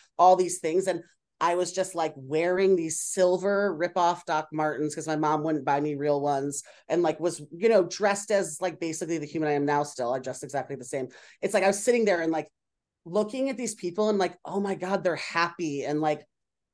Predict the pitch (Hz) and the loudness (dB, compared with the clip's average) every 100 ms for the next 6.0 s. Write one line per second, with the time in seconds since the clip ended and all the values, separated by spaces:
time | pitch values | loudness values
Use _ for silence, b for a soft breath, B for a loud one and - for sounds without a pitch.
0 | _ _ _ _ _ _ - 190 202 220 | _ _ _ _ _ _ 0 2 6 6
1 | 208 185 160 _ _ _ _ _ _ _ | 4 2 -4 _ _ _ _ _ _ _
2 | _ _ - 247 269 269 269 277 247 254 | _ _ -4 0 2 2 0 -2 -6 -2
3 | 254 247 247 247 247 254 220 311 220 175 | 0 0 -2 -4 -6 -6 -6 -4 0 0
4 | 185 202 247 - 262 214 208 180 147 - | 0 0 0 0 -2 0 2 2 0 4
5 | 180 196 175 185 196 185 160 156 147 | 4 4 2 4 4 4 0 0 -2